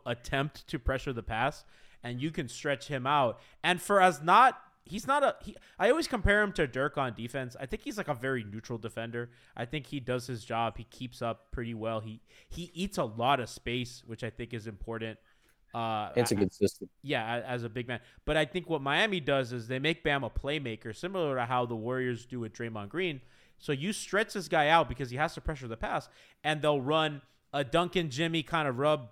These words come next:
Speaker 1: action on, on the, on the other corner, and Bam can hit those shots, or like we said, kind of they come for a handoff off the, off the strong side corner. All of a sudden, that corner is empty,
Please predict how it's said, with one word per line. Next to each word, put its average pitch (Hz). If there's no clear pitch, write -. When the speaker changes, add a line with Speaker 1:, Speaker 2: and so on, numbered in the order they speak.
Speaker 1:
action 151
on, 143
on 135
the, 131
on 135
the 123
other 143
corner, 143
and 123
Bam 156
can 139
hit 151
those 127
shots, 143
or 123
like 120
we 123
said, 123
kind 143
of 113
they 131
come 151
for 143
a 120
handoff 135
off 131
the, 117
off 120
the 113
strong 135
side 127
corner. 185
All 151
of 135
a 139
sudden, 143
that 139
corner 139
is 120
empty, 139